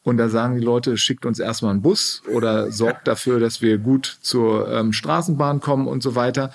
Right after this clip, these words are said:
Dann ist auch so ein dreihundertfünfundsechzig Euro Ticket attraktiv. Und deswegen müssen wir da alle drei Punkte zusammen, ähm, denken. Also gute Preise, dafür das dreihundertfünfundsechzig Euro Ticket, eine gute Anbindung. Und der dritte Punkt ist eine gute Taktung. Es hilft auch nicht, wenn der Bus nur einmal pro Stunde kommt.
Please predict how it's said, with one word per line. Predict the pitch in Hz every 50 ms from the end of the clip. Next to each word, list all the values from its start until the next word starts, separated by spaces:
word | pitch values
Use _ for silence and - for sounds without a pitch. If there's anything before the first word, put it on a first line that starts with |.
| - - - - - _ _ _ _
Dann | 95 95 127 139
ist | 139 - 151 - -
auch | - 107 110 104
so | - 120 113
ein | 117 113
dreihundertfünfundsechzig | 107 101 110 113 113 107 110 - 113 107 101 101 90 - 113
Euro | 147 180 165
Ticket | 170 - - - 107 98
attraktiv. | - - - - 107 101 - - - 135 170 214 - - _ _
Und | - 123
deswegen | 120 120 117 123 131 135 131 131
müssen | 135 127 139 139
wir | 127 131 127
da | 123 127 123 -
alle | - - 113 123 123
drei | - 110 110 113
Punkte | 113 - - 131 123 120 123 117
zusammen, | - - 117 107 104 98 98 98 95 95 95 - - -
ähm, | 101 92 92
denken. | 90 90 92 90 90 -
Also | - 104 92 95 92
gute | 107 123 120 - -
Preise, | - - 135 151 170 175 165 185 196 220 226 180 -
dafür | 104 98 - 113
das | 104 101 98 -
dreihundertfünfundsechzig | - 107 101 98 101 90 - 104 95 90 92 - - -
Euro | - 160 165 156
Ticket, | 147 - 156 151 160 156 156
eine | 110 104
gute | 101 107 101 - -
Anbindung. | - 143 147 139 143 139 147 147 151 147 - - - - - - - - - _ _ _
Und | - 120 113
der | 110 107
dritte | 110 107 120 - 120
Punkt | - - 135 120 117
ist | - -
eine | 120 113
gute | 104 110 110 107 98
Taktung. | - - 120 123 - - 147 151 156 165 165 - _ _
Es | 190 - -
hilft | - 117 117 - -
auch | 113 117
nicht, | 117 113 110
wenn | 110 110 110
der | 107
Bus | 101 107 110 - -
nur | 113 107
einmal | - - 101 98
pro | 92 - -
Stunde | - - - 90 87 90 90
kommt. | - - - - -